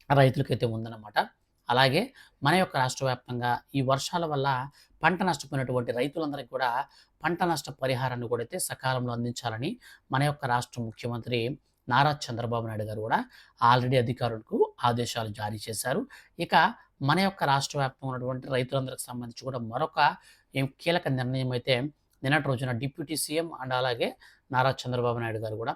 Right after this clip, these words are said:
పవన్ కళ్యాణ్ గారు ఇద్దరు కలిపి కూడా ఒక నిర్ణయం అయితే తీసుకున్నారండి. అదేంటంటే ఇక నుంచి గతంలో మాకు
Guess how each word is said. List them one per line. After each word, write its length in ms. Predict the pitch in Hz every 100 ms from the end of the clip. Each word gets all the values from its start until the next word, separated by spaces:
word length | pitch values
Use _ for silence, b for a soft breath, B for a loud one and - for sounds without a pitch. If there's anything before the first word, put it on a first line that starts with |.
| -
పవన్ 180 | 131 123
కళ్యాణ్ 240 | 113 113 107
గారు 160 | 117 233 - _ _ -
ఇద్దరు 220 | 127 143 139
కలిపి 220 | 131 127 131
కూడా 100 | 143
ఒక 120 | 139 120
నిర్ణయం 260 | 117 120 113
అయితే 120 | - -
తీసుకున్నారండి. 580 | 113 - 113 107 104 190 247 B B -
అదేంటంటే 540 | 127 165 151 143 147 135 147 B B -
ఇక 200 | 151 202
నుంచి 360 | 202 185 - 120 - 131 131
గతంలో 360 | 131 170 180 170 123
మాకు 220 | 123 123